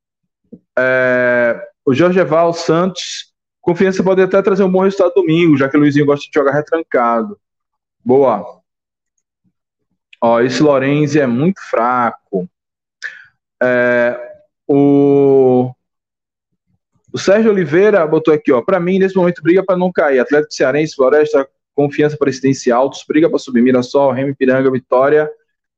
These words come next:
e Figueirense. Então, é, vamos começar. É, ah, o, o menino do Guarani já, já tá em Aracaju, já tá até no BID, já pode até estrear domingo,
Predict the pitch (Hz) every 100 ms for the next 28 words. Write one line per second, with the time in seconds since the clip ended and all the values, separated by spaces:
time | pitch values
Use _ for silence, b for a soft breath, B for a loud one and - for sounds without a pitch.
0 | _ - 160 - - 196 208 175 160 175
1 | 175 170 214 202 220 269 262 254 _ _
2 | _ 147 _ - 160 160 156 156 151 151
3 | 143 139 135 139 120 - 254 294 262 214
4 | 202 220 233 285 285 _ _ _ _ _
5 | _ _ _ _ _ _ 139 143 143 139
6 | 151 143 117 - 151 147 147 165 165 165
7 | 175 208 226 214 202 196 180 190 175 190
8 | 202 208 208 220 202 202 202 196 160 143
9 | 185 185 196 208 220 247 156 139 123 -
10 | 127 147 147 151 170 165 170 165 175 131
11 | 127 135 143